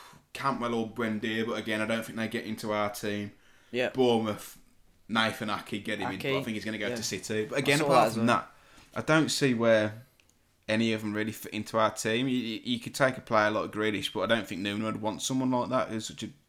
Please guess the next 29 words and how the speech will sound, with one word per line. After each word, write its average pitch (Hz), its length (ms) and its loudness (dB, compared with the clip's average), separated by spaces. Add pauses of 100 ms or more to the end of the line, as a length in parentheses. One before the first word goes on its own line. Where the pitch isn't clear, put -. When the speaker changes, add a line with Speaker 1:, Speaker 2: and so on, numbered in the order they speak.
(100)
Speaker 1:
could - 100 -20
potentially 101 440 -4
be 104 80 -4
a 104 60 -4
divisive 104 460 -4
character 107 320 -2
in 110 60 -4
the 113 60 -4
dressing 113 340 -6
room. 135 220 -2
So 123 240 -4 (1160)
I 139 80 2
think 170 380 0 (260)
all 160 180 8
these 156 220 8
players 147 320 6
that 135 100 2
are 127 60 2
going 120 320 4
down, 113 320 2
Wolves 113 220 0
won't 110 140 -2
be 107 60 -6
looking 110 320 -4
at. 113 140 0
It's 113 100 -4
gonna 117 200 0
be 117 140 2
the, 107 200 0